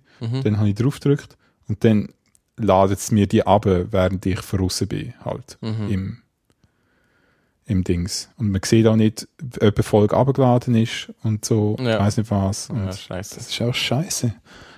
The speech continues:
Speaker 2: Also es ist richtig, da bin ich richtig enttäuscht gewesen davon,
Speaker 1: Mhm.
Speaker 2: schlussendlich. Und dann bin ich zurück zu Castro, weil Castro ist einfach mal rock solid.
Speaker 1: Ja.
Speaker 2: Das ist also so eine App, da, da, du merkst, da sind Leute dahinter, die wirklich,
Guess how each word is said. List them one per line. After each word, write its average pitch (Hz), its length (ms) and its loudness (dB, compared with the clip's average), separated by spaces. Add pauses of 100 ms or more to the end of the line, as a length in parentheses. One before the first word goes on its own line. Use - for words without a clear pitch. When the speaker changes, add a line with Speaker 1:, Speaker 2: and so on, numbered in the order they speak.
(120)
Speaker 2:
Also 113 200 2
es 123 80 0
ist 139 60 4
richtig, - 300 2
da - 100 -6
bin 135 140 4
ich 127 80 4
richtig 127 260 0
enttäuscht 104 360 -2
gewesen 113 180 -2
davon, 98 180 -4
Speaker 1:
Mhm. 90 80 -8
Speaker 2:
schlussendlich. 107 540 -4 (380)
Und - 120 -4
dann 120 140 6
bin 123 100 6
ich 107 100 4
zurück - 280 0
zu - 100 -4
Castro, 95 560 0
weil 92 160 4
Castro 113 560 2
ist 95 160 -2
einfach 98 340 0
mal 92 480 0 (240)
rock 98 300 2
solid. 78 580 -4
Speaker 1:
Ja. 117 200 -2
Speaker 2:
Das 107 120 -12
ist 101 120 -8
also 101 280 0
so 92 60 0
eine 85 100 0
App, - 160 -6
da, 90 120 -4 (160)
da, 101 280 0
du 107 120 0
merkst, 98 420 2 (440)
da 107 140 6
sind 113 240 2
Leute 110 280 2
dahinter, 101 320 4
die 95 320 2
wirklich, 101 540 4